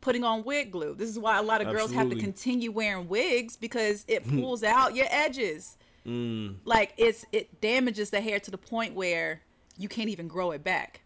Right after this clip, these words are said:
Speaker 1: which is,
Speaker 2: Yeah.
Speaker 1: we saw Tamar Braxton shaved all that shit off. It's
Speaker 2: Right,
Speaker 1: like,
Speaker 2: right,
Speaker 1: "Yo,
Speaker 2: right.
Speaker 1: I can't."
Speaker 2: Yeah.
Speaker 1: But as a black woman, sometimes you just need a fresh start. And I think that's
Speaker 2: Yeah.
Speaker 1: what she's taking. It's like, "You know what?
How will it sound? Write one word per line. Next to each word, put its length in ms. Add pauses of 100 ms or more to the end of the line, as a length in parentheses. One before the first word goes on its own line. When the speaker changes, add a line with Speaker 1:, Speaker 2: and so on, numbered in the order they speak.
(140)
Speaker 1:
which 240
is, 120
Speaker 2:
Yeah. 260
Speaker 1:
we 60
saw 200
Tamar 420
Braxton 640
shaved 360
all 180
that 160
shit 160
off. 240
It's 80
Speaker 2:
Right, 180
Speaker 1:
like, 40
Speaker 2:
right, 100
Speaker 1:
"Yo, 100 (100)
Speaker 2:
right. 120 (140)
Speaker 1:
I 60
can't." 580
Speaker 2:
Yeah. 80 (640)
Speaker 1:
But 300
as 180
a 80
black 380
woman, 520 (560)
sometimes 520
you 60
just 160
need 140
a 60
fresh 360
start. 460 (500)
And 260
I 60
think 220
that's 140
Speaker 2:
Yeah. 60
Speaker 1:
what 120
she's 180
taking. 460
It's 120
like, 140
"You 80
know 120
what? 360